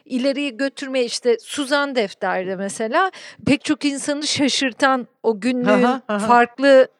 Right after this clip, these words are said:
Speaker 1: zamanlarda
Speaker 2: Aha.
Speaker 1: okunabilmesi, kitabın ayrı okunabilmesi, kitabın yanlış basıldığını
Speaker 2: <laughs>
Speaker 1: düşünen insanlar oluyormuş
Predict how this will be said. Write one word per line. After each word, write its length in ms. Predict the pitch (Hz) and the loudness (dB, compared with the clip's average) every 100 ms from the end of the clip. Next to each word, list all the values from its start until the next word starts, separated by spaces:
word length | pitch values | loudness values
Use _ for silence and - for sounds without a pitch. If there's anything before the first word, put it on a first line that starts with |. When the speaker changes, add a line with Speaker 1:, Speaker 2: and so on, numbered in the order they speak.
| - | -6
Speaker 1:
zamanlarda 680 | 202 240 240 240 240 233 240 | 0 2 4 4 4 4 4
Speaker 2:
Aha. 60 | |
Speaker 1:
okunabilmesi, 920 | 240 254 240 214 233 233 226 - 247 | 2 0 -2 0 -2 -2 -4 -6 -8
kitabın 360 | 240 - 226 226 | -8 -4 -2 2
ayrı 300 | 240 233 240 | 2 4 4
okunabilmesi, 800 | 233 - 247 220 233 233 233 247 | 2 -2 -4 -4 -4 -4 -4 -10
kitabın 480 | - - 220 262 254 - - - | -6 -2 0 0 -2 -12 -8 2
yanlış 520 | 240 247 311 339 - | 4 4 0 -2 4
basıldığını 680 | 247 - 302 214 277 320 | 4 2 -4 -2 0 2
Speaker 2:
<laughs> 0 | |
Speaker 1:
düşünen 420 | 330 302 320 302 294 | 4 4 6 6 6
insanlar 560 | 285 294 294 277 285 | 0 4 6 6 6
oluyormuş 540 | 269 262 262 262 277 | 6 8 8 8 6